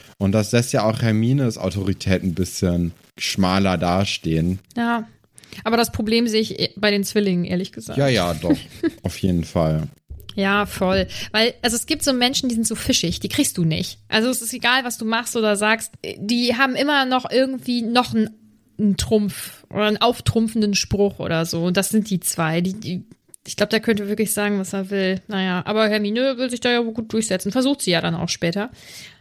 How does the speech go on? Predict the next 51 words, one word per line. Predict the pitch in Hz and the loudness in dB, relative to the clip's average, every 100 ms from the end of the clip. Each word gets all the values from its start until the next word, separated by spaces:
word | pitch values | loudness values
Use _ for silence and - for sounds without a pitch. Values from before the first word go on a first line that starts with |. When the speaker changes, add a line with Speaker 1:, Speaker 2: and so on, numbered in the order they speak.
| - | -4
Speaker 2:
Es | - | 0
kommt | 247 254 | 2 2
dann | 226 | 2
erst | 220 220 | 0 0
noch | 208 | 0
mal | 214 | 2
ganz | 185 208 - | 2 0 2
kurz | 214 - | 0 0
zur | - | 0
Sprache, | 196 - 190 190 190 180 180 - | 0 2 2 2 0 -2 0 0
äh, | 180 | 0
warum | 170 180 | 2 4
Harry | 196 190 | 4 2
so | 180 | 0
bedrückt | 175 - - - | -2 0 0 0
ist. | 226 - | 0 0
Nämlich, | 190 190 | -2 -2
dass | 180 - - - | -6 -6 -8 -8
Seamus | - 226 220 214 220 | -2 0 2 0 0
ja | 196 190 185 190 - | 2 2 0 -4 -6
Harry | 214 220 214 | 0 2 2
nun | 202 | 2
mal | 190 | 0
nicht | 190 - | -2 0
glaubt | 220 214 214 208 - | 0 2 0 -2 -6
und | 180 185 180 - | -4 -4 -6 -6
sie | 185 | 0
da | 180 | 2
eben | 175 185 | 2 0
drüber | 185 185 | 0 0
gesprochen | 190 - 220 220 196 | 0 0 0 2 0
haben. | 196 185 190 | 2 0 0
Und | 180 | 2
dann | 180 | 2
sagt, | 180 175 _ - - | 2 -2 _ -10 -2
ähm, | 180 180 | 0 2
Hermine, | 180 180 180 180 | 2 2 2 0
dass | 175 - | -2 -2
Lavender | 180 180 180 | 0 2 2
Brown | 180 180 180 | 0 2 2
das, | 180 - - - | 0 -4 -6 -2
ähm, | 175 170 170 | 0 0 0
auch | 208 240 | 2 2
nicht | 233 - | 0 0
glaubt. | 214 202 196 | 2 2 2
Und | |
dann | 185 180 | 0 2
pumpt | 190 180 | 0 2
Harry | 202 208 196 | 2 2 0
Hermine | 190 185 196 190 | 0 2 2 2
noch | 180 | 0